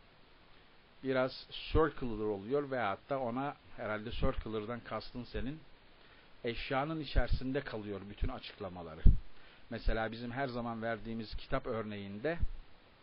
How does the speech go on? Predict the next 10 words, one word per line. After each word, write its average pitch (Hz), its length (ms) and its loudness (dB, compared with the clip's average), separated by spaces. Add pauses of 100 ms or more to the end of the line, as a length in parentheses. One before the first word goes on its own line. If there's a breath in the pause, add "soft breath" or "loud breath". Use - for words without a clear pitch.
(640 loud breath)
kitap 147 420 4
diye 123 260 -2
bir 110 260 -6
cisim 120 600 0
var. 143 500 -2 (340)
Yani 104 240 -2
printed 139 540 -2
material 110 500 -4
anlamında 98 720 -6
basılmış. 104 800 2